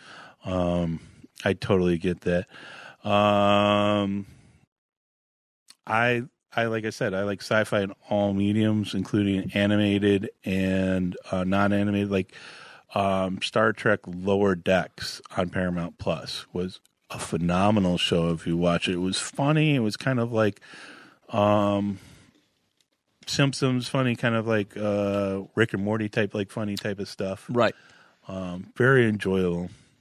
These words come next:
Speaker 1: I like Rick and Morty.
Speaker 2: So that's a good show. I, I was a late bloomer to the Rick and Morty. Not to, not to
Speaker 1: I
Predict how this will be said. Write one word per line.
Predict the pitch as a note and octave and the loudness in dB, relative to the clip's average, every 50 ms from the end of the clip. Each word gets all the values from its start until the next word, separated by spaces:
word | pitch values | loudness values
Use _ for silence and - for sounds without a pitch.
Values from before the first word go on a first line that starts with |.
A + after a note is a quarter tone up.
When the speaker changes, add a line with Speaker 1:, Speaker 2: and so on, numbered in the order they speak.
| _ - - | _ -12 -10
Speaker 1:
I | G2+ | -8
like | F#2+ F#2 F2 - | -8 -8 -8 -8
Rick | F2+ F2 - | -8 -8 -8
and | F2 E2+ | -6 -4
Morty. | F#2 A2 B2 C3 C3 C3+ B2+ B2 A2+ - _ _ - - - | -2 -2 0 2 2 2 2 0 -2 -6 _ _ -20 -16 -10
Speaker 2:
So | - - | -6 -4
that's | - G2 G2 F2+ - | -4 -4 -4 -6 -6
a | - | -6
good | D#2+ D2+ - | -6 -8 -6
show. | - - - - - _ _ - - - - - - - - - _ _ _ _ _ | -6 -6 -6 -6 -8 _ _ -20 -20 -20 -20 -20 -20 -20 -20 -20 _ _ _ _ _
I, | A#2 A#2 A#2+ A#2+ B2 B2+ B2+ C3+ C3 B2 - _ _ - | -2 -2 0 0 0 0 0 0 -2 -4 -8 _ _ -6
I | A2 A#2+ | -2 0
was | C#3 D3 D3 | 0 0 0
a | C#3+ | 0
late | C#3 C3+ C3 G#2+ | 0 0 0 0
bloomer | A2 A2+ A2+ G#2+ G#2 | 0 0 0 0 -2
to | G2 | -4
the | F#2 | -4
Rick | E2+ - - - | -6 -8 -8 -8
and | F#2 F2 | -10 -12
Morty. | - - - - - - _ _ _ _ - | -12 -12 -12 -14 -16 -18 _ _ _ _ -4
Not | A#2+ A#2 - | -2 -2 -2
to, | - | -2
not | G#2+ - G#2+ A2 | -4 -4 -2 0
to | |
Speaker 1:
I | G#2+ | 0